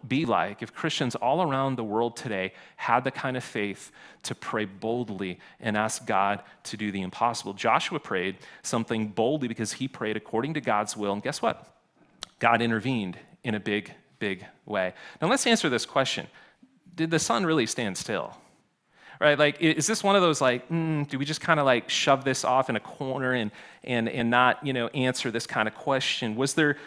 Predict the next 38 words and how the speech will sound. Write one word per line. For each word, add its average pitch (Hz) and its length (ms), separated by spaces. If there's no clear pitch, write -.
more 160 300
light 139 380
in 131 200
that 120 300
day 139 260
than 117 180
normal? 123 500
Li-, 120 280
did 135 160
that 156 180
really 135 220
happen, - 680
right? 113 260
Well, 131 100
here's 180 160
a 190 40
little 143 340
science - 760
for - 180
you 113 100
this 110 220
morning. 117 380
I'm 117 140
not 117 220
a - 40
scientist, - 760
and, 117 300
uh, 110 160
what 123 120
I'm 123 60
gonna 113 100
share 127 260
with 123 140
you, 120 140
I'm 113 100
not 117 180
saying 123 300
is 151 680